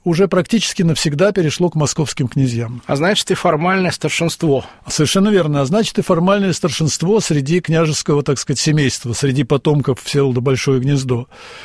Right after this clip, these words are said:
Speaker 1: И потом московские князья, ну, за редким небольшим исключением, они не теряли уже вот это Великое княжение Владимирское. И на него нанизывали новые, новые, новые приобретения.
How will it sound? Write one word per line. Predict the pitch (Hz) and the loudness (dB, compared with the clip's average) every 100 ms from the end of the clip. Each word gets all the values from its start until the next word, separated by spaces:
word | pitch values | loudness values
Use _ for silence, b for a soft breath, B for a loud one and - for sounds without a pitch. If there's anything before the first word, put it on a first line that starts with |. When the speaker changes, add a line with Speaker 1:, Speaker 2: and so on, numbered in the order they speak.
| B B B B - | B B B B -6
Speaker 1:
И | 127 | 0
потом | 175 170 262 214 180 | 0 2 2 2 -2
московские | 190 175 180 233 226 - 202 | -4 -2 0 0 0 2 0
князья, | 190 196 226 240 | 2 2 2 2
ну, | 208 233 180 | 4 2 2
за | 202 | 2
редким | 247 190 175 | 2 0 0
небольшим | 170 165 170 180 147 | 0 2 2 2 0
исключением, | - 180 - 240 214 175 | 0 -2 2 2 2 2
они | 165 208 | 2 2
не | 185 196 | 2 2
теряли | 190 208 190 165 | 2 2 2 2
уже | 147 127 120 | 0 0 -2
вот | 139 147 139 | -2 -4 -2
это | 160 | 0
Великое | 151 160 165 147 | 2 2 2 0
княжение | 131 151 151 143 135 | 0 0 2 2 2
Владимирское. | 143 131 120 110 - 123 | 2 2 -2 -2 -4 -4
И | - 156 | 0 2
на | 170 | 4
него | 180 208 254 196 B B B B B - | 4 4 2 0 B B B B B -2
нанизывали | 151 185 240 185 185 170 | 2 4 4 4 2 2
новые, | 156 208 214 180 | 2 2 4 2
новые, | 170 190 175 160 | 2 2 2 2
новые | 170 160 | 2 0
приобретения. | - 147 147 160 - 127 113 123 | 0 0 0 0 2 0 0 -6